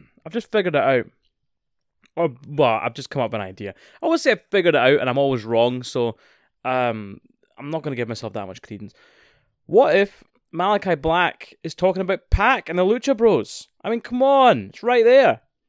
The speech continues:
They, they, they're the only people who are really standing behind Cody right now, other than the Glock himself. But, yeah, Malachi Black's talking about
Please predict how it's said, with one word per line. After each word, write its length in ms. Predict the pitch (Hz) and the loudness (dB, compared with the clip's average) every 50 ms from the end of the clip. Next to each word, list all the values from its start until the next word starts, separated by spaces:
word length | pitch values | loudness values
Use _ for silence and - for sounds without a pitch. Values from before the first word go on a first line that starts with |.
| _ 175 | _ _
They, 260 | 170 226 294 294 - | -4 -4 -4 -4 -4
they, 240 | - - - 277 269 | -8 -8 -8 -8 -8
they're 460 | 220 254 240 202 214 233 233 233 240 | -8 -10 -4 2 4 4 6 6 4
the 120 | 220 240 240 | 4 2 2
only 140 | 233 226 | 2 0
people 240 | 190 202 226 185 208 | -2 -4 -2 -2 0
who 80 | 190 202 | 2 2
are 80 | 190 | 2
really 200 | 175 175 185 175 | 2 2 0 -2
standing 440 | 170 - - 190 175 175 165 165 156 | -4 -6 -4 -2 -2 -2 -2 -4 -6
behind 440 | 131 151 131 131 139 156 165 160 - | -6 -8 -6 -6 -8 -6 -8 -10 -10
Cody 300 | - - 160 160 143 147 | -6 -4 -4 -2 -2 -2
right 200 | 143 139 131 117 | -2 -2 -2 -2
now, 320 | 117 123 123 117 113 113 110 _ _ _ _ _ _ _ _ - | -2 -4 -4 -2 -2 -4 -6 _ _ _ _ _ _ _ _ -2
other 220 | 131 131 131 135 131 | 0 0 0 0 0
than 300 | 117 127 120 117 113 101 | -2 -2 -4 -4 -6 -10
the 120 | 107 120 | -12 -14
Glock 460 | 113 - 127 120 120 123 - - - - _ _ - | -10 -6 -2 0 0 0 -2 -4 -10 -20 _ _ -16
himself. 520 | - 131 - - 131 123 123 120 - - _ _ _ _ _ _ | -16 -14 -10 -6 -2 -2 -2 -2 -4 -10 _ _ _ _ _ _
But, 260 | - 160 165 147 - _ _ _ _ _ _ _ _ _ _ _ _ _ _ _ | 0 0 0 0 -2 _ _ _ _ _ _ _ _ _ _ _ _ _ _ _
yeah, 360 | 175 220 254 285 277 254 196 147 - _ _ | -8 -4 -2 0 2 2 0 0 -2 _ _
Malachi 340 | - 165 208 226 240 - 233 | -6 -4 -2 -2 0 -2 -2
Black's 300 | 202 240 247 233 - - | 0 2 0 0 -2 -4
talking 260 | - 233 233 226 220 | -4 -4 -2 -2 -4
about 280 | 214 185 202 185 165 | -4 -2 -2 -2 -2